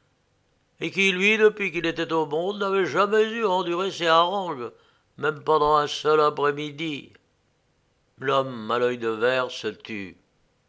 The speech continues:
Mais, hasardai-je, je croyais que vous m'aviez dit. » «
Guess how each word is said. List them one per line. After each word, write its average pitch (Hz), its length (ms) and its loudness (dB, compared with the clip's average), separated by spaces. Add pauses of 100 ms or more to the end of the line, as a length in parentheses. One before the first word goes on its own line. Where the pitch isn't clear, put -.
(540)
Mais, 139 460 4
hasardai-je, 123 960 2 (240)
je 101 120 -14
croyais 139 520 2
que 139 60 -2
vous 135 120 -2
m'aviez 139 420 -2
dit. » « 156 540 -4